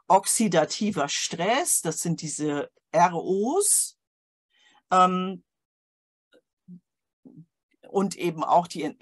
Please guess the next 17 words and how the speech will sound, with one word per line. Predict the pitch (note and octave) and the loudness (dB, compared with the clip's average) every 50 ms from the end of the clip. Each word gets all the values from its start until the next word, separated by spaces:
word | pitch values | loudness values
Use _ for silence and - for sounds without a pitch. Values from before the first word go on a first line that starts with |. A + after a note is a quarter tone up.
| D#3+ D#3+ | -12 -10
die | - D#3+ D3+ - | -4 -4 -2 0
Entzündung | - D#3+ D3 - - - C4 D4 G4 G4 E4+ B3+ G3+ F#3 F3 D#3+ | 0 0 2 2 2 2 2 2 2 4 4 4 4 4 2 0
der | - F3 D3+ D3 | 0 -2 0 0
Nerven | C#3+ C#3+ C3 C3 C#3 C#3+ D#3 - - - C4+ D4 F4+ A#4+ A#4+ _ _ _ - - - - _ _ | 0 -2 0 0 2 2 0 0 -4 -4 -4 -4 -4 -6 -12 _ _ _ -20 -20 -20 -20 _ _
und | - G#3+ B3+ B3+ - | 2 4 4 4 2
eben | - - A#3+ A3+ G3 G#3+ | 0 -2 -2 0 0 0
auch | - F3 - | 0 0 -2
die | - - F3+ | -2 -4 -2
Beeinflussung | F3+ G3 - D3+ G3+ A#3+ C#4+ E4 D4+ - - - A3 F#3 F3 E3+ - - F3+ E3+ D#3+ D#3 D3+ - | -2 2 2 4 4 4 2 0 -2 -6 -8 -4 -2 -2 -2 -2 -4 -6 -6 -6 -6 -6 -8 -8
tatsächlich | - - F3+ E3 E3 E3 - E3+ E3 G3 G3 - - F3 E3+ E3+ - - | -6 -4 -2 -2 -2 -4 -4 -4 -4 -6 -6 -6 -4 -4 -4 -4 -6 0
der | - E3+ D#3 D3+ D3+ D#3 D#3 D3+ - - - _ | 2 4 6 8 8 6 6 4 0 -8 -12 _
ganzen | - F3+ F3 E3+ - F3+ F3 | 0 0 2 2 0 0 0
Neurotransmitter, | D#3 D3+ F#3+ A#3 B3 A3+ G#3 E3+ - - D#3 C#3 C#3+ C#3+ - - D#3+ D3+ D#3 - B3+ B3 | 2 4 2 2 2 2 0 -2 -2 -4 -4 -4 -4 -4 -4 -4 -4 -4 -2 -2 -4 -2
das | - D3+ D3+ - | -2 -4 -6 -6
ist | E3+ E3 - - | -8 -8 -10 -10
diese | D#3+ - - D3+ - | -12 -6 -6 -4 -2
Exitotoxizität, | - F#3+ - - - A#3 F#3+ - - D#3+ D3+ - - D#3 C#3+ - - - - E3+ - - - - B2+ - - D3+ D#3 F3+ A#3 D4 - - - | -2 0 0 2 2 2 2 2 0 0 -2 0 -2 -2 -2 0 -2 -4 -4 -6 -8 -6 -6 -6 -6 -2 0 2 4 4 2 2 -2 -10 -20